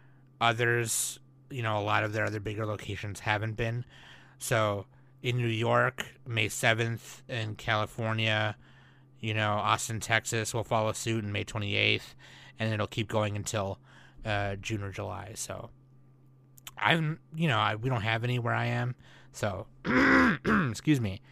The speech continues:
Um, you know, I've never been to Alamo Drafthouse before. Here's everything coming to H B O Max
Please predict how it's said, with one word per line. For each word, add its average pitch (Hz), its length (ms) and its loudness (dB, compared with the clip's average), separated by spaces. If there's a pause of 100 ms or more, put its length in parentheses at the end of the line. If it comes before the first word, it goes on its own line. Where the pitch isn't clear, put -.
(420)
Um, 101 360 4 (600)
you 107 100 -2
know, 104 80 0
I've 101 60 -2
never 107 120 0
been 104 160 -4
to 104 100 -4
Alamo 98 300 -6
Drafthouse 98 400 -10
before. - 300 -14 (520)
Here's 240 280 10
everything 233 260 8
coming 214 220 6
to 180 40 10
H 160 240 6
B 190 80 6
O 160 80 6
Max 143 680 4